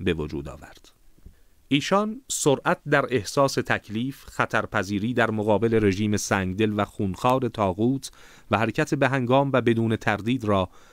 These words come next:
از جملهٔ ویژگی‌های قیام نوزده دی مردم قم برشمردند و تاکید کردند: «هر حرکتی که از این ویژگی‌ها برخوردار باشد،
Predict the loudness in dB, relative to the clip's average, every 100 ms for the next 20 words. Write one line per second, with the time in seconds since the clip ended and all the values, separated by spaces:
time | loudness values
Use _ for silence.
0 | -6 -2 0 0 2 2 0 0 0 2
1 | 0 0 0 4 4 4 2 2 0 0
2 | 2 2 2 2 2 0 0 -2 2 0
3 | 2 -2 -2 -2 -2 0 -2 -2 -8 -18
4 | -10 -6 -4 -4 -4 -6 -2 -2 0 0
5 | -2 -6 -12 -20 -20 _ _ -6 -2 0
6 | 0 -2 -2 -2 -2 0 0 0 -2 -2
7 | 0 2 2 2 2 2 0 0 -2 0
8 | 0 2 0 2 0